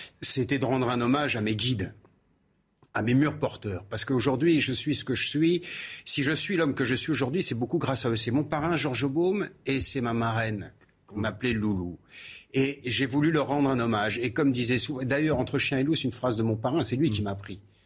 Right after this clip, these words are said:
ce que c'était qu'entre chien et loup. Et, euh, et, euh, et j'ai eu envie aussi de remettre certaines choses à leur place, et notamment pour lui. Parce que quand je raconte le début de la carrière de mon père,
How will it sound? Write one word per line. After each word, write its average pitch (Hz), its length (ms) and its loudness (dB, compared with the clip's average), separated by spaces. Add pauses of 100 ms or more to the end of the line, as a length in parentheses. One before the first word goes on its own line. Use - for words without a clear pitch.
(120)
ce - 120 -8
que 117 100 0
c'était 113 320 -2
qu'entre 101 280 -6
chien 98 260 -2
et 95 80 -2
loup. 90 120 -6 (580)
Et, 143 240 0
euh, 117 260 0 (120)
et, 131 220 0
euh, 113 360 2 (440)
et 139 100 4
j'ai 127 140 2
eu 170 120 4
envie 160 200 2
aussi 170 200 0
de 156 60 2
remettre 165 280 0
certaines 147 300 0
choses 139 280 2
à 131 60 2
leur 117 200 -4
place, 180 600 2
et 135 80 2
notamment 170 460 2
pour 107 260 0
lui. 120 400 0 (360)
Parce 113 180 -2
que 151 100 -2
quand 147 180 0
je 131 140 0
raconte 135 460 -2
le 117 120 0
début 131 280 -2
de 131 60 0
la 107 80 0
carrière 113 300 -2
de 110 100 0
mon 101 160 -2
père, 175 520 0